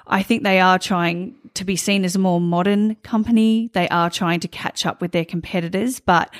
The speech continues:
they've, they've got a really long way to go. And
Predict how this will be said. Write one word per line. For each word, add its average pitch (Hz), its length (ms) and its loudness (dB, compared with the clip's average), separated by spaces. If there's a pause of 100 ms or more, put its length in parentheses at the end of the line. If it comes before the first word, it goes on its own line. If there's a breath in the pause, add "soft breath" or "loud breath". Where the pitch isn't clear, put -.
(420 loud breath)
they've, 226 200 4 (220)
they've 233 180 4
got - 220 2
a 208 60 2
really 202 360 2
long 175 220 2
way 165 200 0
to - 100 -8
go. 175 340 2
And 170 240 -6